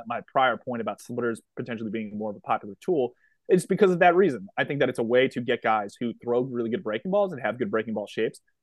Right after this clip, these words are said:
a pitch that can move away from a left-handed hitter and allow them to kinda create less of a dynamic split advantage for, uh, a, a, a hitting coach or a hitting coordinator trying to actually match up a given pitcher.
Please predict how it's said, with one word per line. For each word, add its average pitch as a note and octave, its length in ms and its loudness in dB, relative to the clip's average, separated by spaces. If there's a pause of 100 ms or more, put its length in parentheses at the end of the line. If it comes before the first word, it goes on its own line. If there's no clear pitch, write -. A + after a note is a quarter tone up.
a A2+ 60 -4
pitch D3+ 240 0
that C#3 160 4
can B2+ 120 -4
move B2+ 220 -2
away A#2 420 0
from A#2 200 -8
a - 20 -6
left-handed G#2 480 -8
hitter D#3+ 220 -2
and B2 80 -6
allow G#2+ 260 -2
them G#2+ 140 -8
to - 60 -20
kinda A2 260 -6 (460)
create B2+ 600 -2
less A#2 260 0
of B2 120 2
a A2+ 100 0
dynamic A2+ 560 -4
split A#2+ 280 -4
advantage G2 540 -8
for, G2 460 -6
uh, G2 560 -12
a, G#2 320 -8
a, G#2+ 100 -6 (120)
a A2+ 60 -4
hitting B2+ 240 -4
coach A#2+ 220 0
or A2+ 40 -4
a A2 40 -2
hitting A2 140 -8
coordinator G#2 360 -8
trying G#2 240 -8
to G2 60 -10
actually G2+ 380 -12
match F#2 300 -14
up F2+ 160 -10
a G2+ 40 -12
given F2 180 -16 (120)
pitcher. - 220 -18